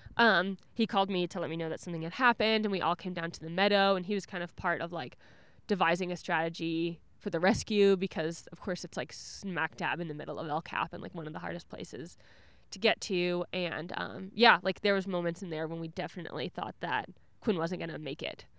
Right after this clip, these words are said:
Like, it seemed like an unsurvivable type of fall. And, um, you know, to fall a hundred feet and hit a ledge. And, um, yeah, I mean, for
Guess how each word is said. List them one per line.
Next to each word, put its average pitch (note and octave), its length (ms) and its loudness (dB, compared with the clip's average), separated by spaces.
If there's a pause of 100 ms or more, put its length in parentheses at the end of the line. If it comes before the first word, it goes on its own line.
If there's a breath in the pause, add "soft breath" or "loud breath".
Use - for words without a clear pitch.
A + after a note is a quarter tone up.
(360 soft breath)
Like, F#3+ 80 -2
it - 140 -2
seemed E3 560 -6
like F#3+ 160 0 (120)
an F#3 100 -2
unsurvivable E3 800 -4
type - 320 -10
of - 100 -14
fall. G#2 460 -2 (360 soft breath)
And, F#3 240 0
um, D#3+ 400 -4 (240)
you G#3 100 0
know, - 160 -6 (120)
to - 80 -4
fall E3+ 240 0
a D3+ 40 -2
hundred D#3 320 -6
feet D#3 180 -4
and D#3 100 -8
hit E3 140 -6
a - 20 -8
ledge. C3 480 -2 (100)
And, F3+ 480 0 (120)
um, F3 420 -2 (1300)
yeah, G#3 260 6
I G3 80 2
mean, F#3 160 0
for F3 320 -4